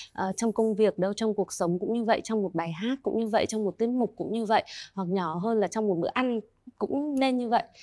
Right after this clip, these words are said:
Tại vì, ờm, mọi người hay, ờ, Trang không biết mọi người có hay nghe cái từ này không, cái từ chánh niệm á, tức là bất kỳ khi mà mình làm cái việc gì thì mình thực sự mình để tâm vào nó,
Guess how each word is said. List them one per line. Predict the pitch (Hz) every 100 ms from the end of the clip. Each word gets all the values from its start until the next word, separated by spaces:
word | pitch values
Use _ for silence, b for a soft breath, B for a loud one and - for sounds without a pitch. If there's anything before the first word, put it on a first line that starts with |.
| B B B
Tại | -
vì, | 190 202 190
ờm, | 180 175 175 165 B B B
mọi | 202 202 202
người | 202 196
hay, | 226 233 233 226
ờ, | 226 214 -
Trang | 247
không | 240
biết | 302
mọi | 311 202
người | 190
có | 185 180 185 220 254 269 269
hay | 247
nghe | 247 240
cái | 233 -
từ | 247
này | 214 190
không, | 214 202
cái | 208 254
từ | 240
chánh | 208 185
niệm | 240 - 214
á, | 247 -
tức |
là | 254 233
bất | 254
kỳ | - 233
khi | - 240
mà | 220
mình | 185 175
làm | 180 170 160
cái | 180
việc | 220
gì | 180 185 165 B B B
thì | 196
mình | 185 170
thực | 190 -
sự | -
mình | 170 160
để | 160
tâm | 185 202
vào | 175
nó, | 165 156 165